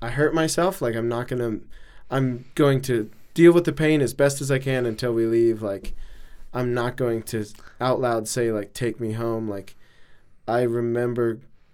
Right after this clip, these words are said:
that all very vividly. If I, I chose, like,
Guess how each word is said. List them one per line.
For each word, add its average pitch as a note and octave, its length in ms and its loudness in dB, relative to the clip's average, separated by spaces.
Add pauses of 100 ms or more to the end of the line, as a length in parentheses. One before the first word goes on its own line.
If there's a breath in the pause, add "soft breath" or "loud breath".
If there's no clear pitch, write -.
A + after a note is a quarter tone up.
(280)
that C3 480 0 (380)
all B2 260 4
very A#2+ 320 0
vividly. G#2+ 460 -6
If G2 140 -10
I, D#2+ 140 -8 (280)
I A#2+ 160 0
chose, A#2 840 2 (1000)
like, A2 260 -12